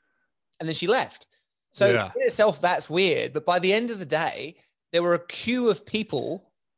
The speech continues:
Speaker 1: trying to come into my office to then unleash. I guess she went back and went, "Oh my God, there's a guy in there who actually listens." Uh, albeit I couldn't do anything else. But that, yeah, it was just very weird.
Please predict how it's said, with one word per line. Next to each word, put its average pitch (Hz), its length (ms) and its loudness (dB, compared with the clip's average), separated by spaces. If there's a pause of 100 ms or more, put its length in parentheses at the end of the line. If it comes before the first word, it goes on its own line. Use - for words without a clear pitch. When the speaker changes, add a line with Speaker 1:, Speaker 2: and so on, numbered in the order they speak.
(580)
Speaker 1:
trying 208 360 2
to 185 100 -4
come 185 180 -4
into 160 120 -6
my 156 140 0
office 147 500 -2 (500)
to 170 120 0
then 170 460 0 (100)
unleash. 165 460 0
I 156 80 0
guess 185 160 -2
she - 120 -6
went 175 160 -4
back 175 200 -2
and 135 80 -8
went, 135 200 -4
"Oh 143 120 -8
my 120 120 -10
God, 120 280 -8 (280)
there's 127 140 -8
a 135 60 -8
guy 147 240 0
in 139 140 -4
there 110 180 -6
who 120 160 -6
actually 127 300 -6
listens." - 600 -6 (380)
Uh, 123 440 -2 (280)
albeit 147 480 -2
I 131 60 -6
couldn't 147 260 -6
do 156 120 0
anything 127 260 -8
else. 123 180 -10
But 156 140 -4
that, 180 160 0
yeah, 175 160 2
it 120 60 -4
was 147 100 -6
just 196 140 -6
very 170 220 0
weird. 123 300 -6